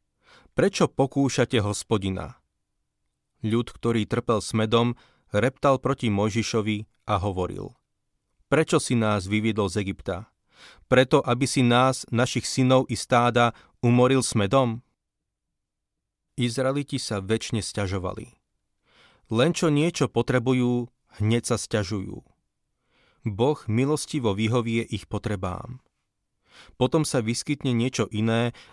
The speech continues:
a znova začnú nariekať, sťažovať sa a obviňovať. Veľa cirkevných zborov sa nachádza v podobnom duchovnom stave, hoci si nahovárajú, že je všetko v poriadku.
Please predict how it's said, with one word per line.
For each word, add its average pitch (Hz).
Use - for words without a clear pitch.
a 139
znova 139
začnú 101
nariekať, 95
sťažovať 107
sa 107
a 110
obviňovať. 98
Veľa 117
cirkevných 127
zborov 110
sa 98
nachádza 110
v -
podobnom 135
duchovnom 113
stave, 104
hoci 113
si 127
nahovárajú, 110
že 107
je -
všetko -
v -
poriadku. 98